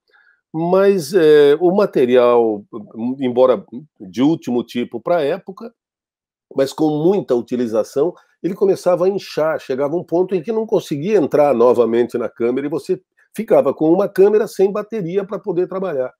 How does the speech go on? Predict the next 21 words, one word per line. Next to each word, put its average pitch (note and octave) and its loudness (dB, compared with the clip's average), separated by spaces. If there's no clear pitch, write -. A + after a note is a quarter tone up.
E C4+ -2
era F3 2
tudo F#3 -2
em G3 -2
dólares A#2 0
pra B2 0
você A2+ -2
adquirir, A#2+ -2
e A2+ -6
não, B3 -4
não C#3 0
era F#3+ 0
tão C3+ -4
simples A#2+ -6
assim. G#2 -8
E D3 -4
nós E3+ 4
passamos F3+ -2
por C3 -6
momentos C3 -2
difíceis. - -10